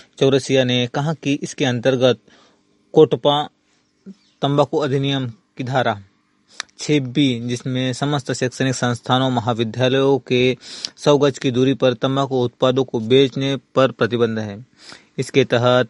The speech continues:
पांच दुकानों पर जुर्माने की कार्रवाई की गई है। यह कार्रवाई हाई स्कूल लोनिया करबल, परासिया रोड एवं केंद्रीय विद्यालय धरम टेकड़ी के समीप की गई है। इन दुकानों के लाइसेंस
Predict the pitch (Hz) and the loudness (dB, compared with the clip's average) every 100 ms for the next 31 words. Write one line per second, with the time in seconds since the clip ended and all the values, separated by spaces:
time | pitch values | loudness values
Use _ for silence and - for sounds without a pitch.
0 | - 156 151 131 131 131 135 123 131 117 | 0 2 2 0 0 -2 -2 -2 0 0
1 | 104 - - - 131 139 139 147 147 143 | -2 -12 -20 -12 -2 0 0 -2 -2 -6
2 | 127 117 120 117 113 117 117 110 120 117 | 0 2 2 0 -4 -2 -2 -2 -2 -2
3 | 107 110 120 117 117 120 120 98 - 120 | -4 0 0 2 0 0 -4 -6 -2 2
4 | 127 - - _ _ _ _ - - 139 | 2 -2 -20 _ _ _ _ -20 -2 0
5 | 120 104 - - - 127 127 147 151 151 | 2 -2 -16 -20 -10 -2 4 6 4 0
6 | 139 - 131 120 110 101 _ - - 123 | -2 2 2 2 0 -4 _ -14 -2 0
7 | 120 135 123 127 127 - 143 120 120 - | 2 2 2 2 0 0 0 0 -2 -4
8 | 139 139 139 127 117 120 127 127 131 123 | -2 0 2 0 -2 -2 2 4 2 0
9 | - - - 123 127 127 113 123 127 127 | -8 -20 -10 -2 0 0 0 -2 0 -2
10 | - - _ _ - 123 131 127 120 - | -4 -14 _ _ -4 -2 0 -2 -2 -4
11 | 110 113 101 107 - _ _ _ _ _ | -4 -4 -6 -14 -18 _ _ _ _ _
12 | _ _ _ _ _ - - 147 139 131 | _ _ _ _ _ -14 -6 -2 0 2
13 | 127 131 127 - 120 113 127 127 139 139 | 2 0 -4 -4 -4 0 0 0 -4 -6
14 | 139 - - | -8 -12 -20